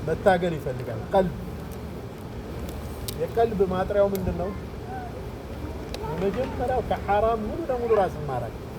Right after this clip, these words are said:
ቀልብን የሚያበላሽ ትልቅ በሽታ ማለት ሐራም ነው። አላህ ሐራም ያደረገውን ነገር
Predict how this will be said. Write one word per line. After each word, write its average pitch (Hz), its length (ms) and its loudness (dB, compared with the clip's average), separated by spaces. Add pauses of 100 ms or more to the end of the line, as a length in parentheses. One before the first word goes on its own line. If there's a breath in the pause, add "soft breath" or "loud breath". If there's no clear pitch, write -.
(840)
ቀልብን 190 380 4
የሚያበላሽ 202 640 4
ትልቅ - 500 -4
በሽታ - 440 -2
ማለት 196 280 0
ሐራም 160 360 2
ነው። - 160 -2 (1200)
አላህ 185 320 2
ሐራም 196 400 2
ያደረገውን 175 640 0
ነገር 143 260 0